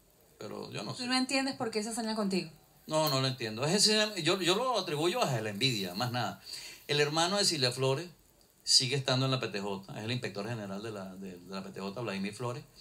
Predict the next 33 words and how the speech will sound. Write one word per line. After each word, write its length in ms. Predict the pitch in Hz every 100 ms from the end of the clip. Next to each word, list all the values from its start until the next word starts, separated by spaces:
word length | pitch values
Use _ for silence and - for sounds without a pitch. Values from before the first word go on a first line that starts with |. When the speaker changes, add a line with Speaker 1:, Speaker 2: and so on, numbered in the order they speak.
| - - - -
Speaker 1:
y 80 | 135
toda 180 | 135 170
la 80 | 214
vida 140 | 208
fue 120 | 202
un 60 | 202
mediocre. 540 | 202 214 240 127 98 - _ _ _ _ _
Toda 220 | 110 147
la 120 | 170
vida 180 | 131 185
fue 160 | - 120
un 60 |
mediocre. 420 | 113 107 98 95 92
Y 60 |
está 200 | 110 113
en 40 | 127
la 100 | 156
policía, 540 | 156 127 139 143 139
tiene 240 | 127 139 -
cuarenta 600 | 139 127 127 127 120 123
y 60 |
no 120 | 117 117
sé 140 | 123
cuántos 340 | 123 131 143
años 240 | 139 139 143
en 80 | 131
la 80 |
policía 420 | 113 101 107 139 104
y 100 | 131
sigue 320 | - 165 110
siendo 240 | 92 101 98
un 80 |
mediocre. 500 | 95 92 87 85 -